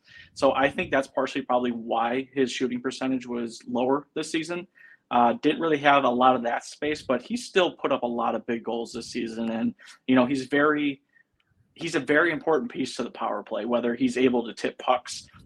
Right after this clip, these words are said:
or he's got that little set play with Tkachuk, um, just to get that one-timer in. Uh, you know, I, I'm expecting big things from him this season,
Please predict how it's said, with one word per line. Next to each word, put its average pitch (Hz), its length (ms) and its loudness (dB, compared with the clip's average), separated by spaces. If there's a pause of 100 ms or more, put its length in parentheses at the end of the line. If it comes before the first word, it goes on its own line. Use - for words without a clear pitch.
or 123 300 4
he's 127 180 0
got 123 180 2
that 123 120 2
little 127 140 0
set - 260 -2
play 117 220 -2
with 117 160 -6
Tkachuk, - 340 -6 (180)
um, 120 380 -2
just 131 220 -2
to 120 80 -8
get 123 160 -2
that 113 180 -4
one-timer 113 640 -6
in. 117 220 -2 (500)
Uh, - 320 -2 (520)
you 143 120 2
know, 123 160 8
I, 127 260 2 (1300)
I'm 170 240 8
expecting 143 540 0
big 123 180 -4
things 120 220 -4
from - 160 -16
him 123 200 -4
this 120 140 -8
season, 127 400 -10